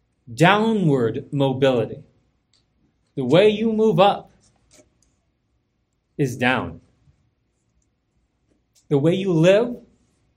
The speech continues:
is by bearing your cross. The way you have life in yourself is by denying yourself.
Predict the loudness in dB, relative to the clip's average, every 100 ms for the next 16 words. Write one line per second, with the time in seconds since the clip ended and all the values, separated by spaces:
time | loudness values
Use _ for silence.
0 | _ -8 -6 -2 -2 -2 -4 -4 -4 -8
1 | -8 -6 -6 -8 -16 -20 -20 _ _ _
2 | _ _ _ _ _ _ _ _ _ _
3 | _ _ _ _ _ _ _ _ _ _
4 | _ _ _ _ _ _ _ -4 0 0
5 | 0 -2 -2 -2 0 0 0 -4 -8 -8
6 | -12 -12 -12 -12 -12 -12 -6 -6 -6 -8
7 | -6 -4 -4 -6 -16 -18 _ -20 -20 -20
8 | _ -16 -12 -10 -10 -10 -10